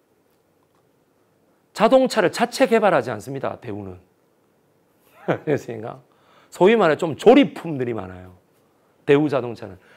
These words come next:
르망. 잘 생각해보세요. 르망. 로얄 프린스. 그다음에 뭐야? 구십 년대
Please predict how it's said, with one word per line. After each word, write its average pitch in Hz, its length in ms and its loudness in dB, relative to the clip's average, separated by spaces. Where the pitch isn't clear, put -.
르망. 123 640 2
잘 101 180 -12
생각해보세요. 120 440 -8
르망. 110 540 -4
로얄 180 480 6
프린스. 123 640 -8
그다음에 160 480 2
뭐야? 127 420 -4
구십 220 260 -4
년대 135 440 -2